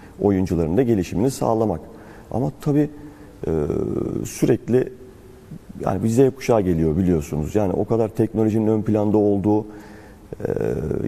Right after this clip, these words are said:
değişen o kadar şey var ki futbol da aynı şekilde sürekli gelişiyor ve değişiyor futbol. İşte buna ayak uydurmak lazım aslına baktığınızda. Şimdi buna ayak uydurabilmek için de kendini geliştirmen gerekiyor.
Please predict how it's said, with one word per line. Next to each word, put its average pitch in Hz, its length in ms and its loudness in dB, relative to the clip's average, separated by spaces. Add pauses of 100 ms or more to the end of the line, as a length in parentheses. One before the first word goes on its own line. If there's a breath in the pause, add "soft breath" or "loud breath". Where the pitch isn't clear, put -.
(300)
değişen 120 520 4
o 120 120 2
kadar 123 240 2
şey 127 200 0
var 135 120 0
ki - 80 -10
futbol 127 340 0
da 101 60 2
aynı 90 140 0
şekilde 85 300 -2
sürekli 107 440 0
gelişiyor 90 580 2
ve 101 140 2
değişiyor 82 440 0
futbol. - 360 -6 (560 loud breath)
İşte 113 160 2
buna 156 100 4
ayak 123 280 4
uydurmak 90 400 2
lazım 76 280 0
aslına 78 320 -2
baktığınızda. 73 600 -4 (400 loud breath)
Şimdi 92 340 -2
buna 131 240 0
ayak 123 380 -2
uydurabilmek 127 760 0
için - 200 -4
de 143 60 2
kendini 117 380 2
geliştirmen 80 600 0
gerekiyor. 80 440 0